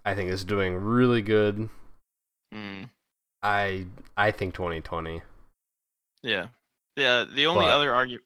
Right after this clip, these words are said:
Speaker 2: the other argument for why it would be so soon is because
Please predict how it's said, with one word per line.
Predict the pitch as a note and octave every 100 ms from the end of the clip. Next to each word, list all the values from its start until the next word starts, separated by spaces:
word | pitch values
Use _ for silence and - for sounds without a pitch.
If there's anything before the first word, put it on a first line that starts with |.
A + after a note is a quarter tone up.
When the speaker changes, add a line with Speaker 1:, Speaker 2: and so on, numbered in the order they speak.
| _ -
Speaker 2:
the | C#3 C#3
other | C#3 E3+
argument | D#3 D3 C#3 A#2+
for | - B2+ A#2+ A#2 A2+
why | A#2 A#2 A2+
it | G#2
would | G#2+
be | A#2+ G#2
so | - G2
soon | - A#2 G#2+
is | G2
because | A2+ A2+ G#2+ G2+ -